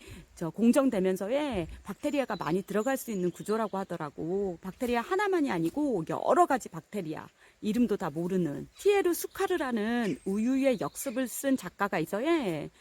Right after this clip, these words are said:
그 사람은 덴마크, 스웨덴, 노르웨이 이런 나라들이 왜 이렇게 골다공증 발병률이 높은지 한번 조사를 해봤는데, 이 사람들이 어릴 때부터 우유를 그렇게 많이 먹으니까, 예,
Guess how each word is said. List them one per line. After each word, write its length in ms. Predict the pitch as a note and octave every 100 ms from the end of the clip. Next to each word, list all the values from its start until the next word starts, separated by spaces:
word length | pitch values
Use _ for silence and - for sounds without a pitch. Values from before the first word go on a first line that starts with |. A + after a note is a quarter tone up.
| - - -
그 80 |
사람은 640 | C4 E4+ D4 F#4 E4 F#3 D#3+ - -
덴마크, 720 | A3 C4 D4 D4+ _ F4+ F4+
스웨덴, 580 | - D4+ D4 C#4+ C#4 C4 _ -
노르웨이 640 | G#3+ A#3 C4 A#3+ E3 C#3+ - _ -
이런 240 | B3 D4
나라들이 720 | E3 E3+ A3 G#3 A#3+ D4 C4 E3 - _ -
왜 180 | G3 E4
이렇게 240 | G4 - C4+
골다공증 1000 | - G3 G#3 B3+ D#4+ E4 C4+ - A#3 A#3
발병률이 580 | F3 E3 A#3 A3+ G3+ F#3
높은지 920 | D#3 - C4 - F3+ F#3+ A#3 B3 D#3 - - -
한번 240 | A#3+ A3
조사를 400 | F#3+ F3+ C4+ B3
해봤는데, 880 | D#4 F4+ C#4+ G#3 F#3+ D#4 F4+ A#3+ E3 - - -
이 120 | A#3+
사람들이 580 | E4 D4+ B3+ D4+ D#4+ -
어릴 240 | F3 C4+
때부터 360 | - - - A#3
우유를 340 | F3 B3+ - -
그렇게 320 | - - G#4+
많이 240 | D4+ F#3 F#3
먹으니까, 520 | D#3+ A3+ A#3+ - F#3 A#3+
예, 380 | D#4 C#4 F3+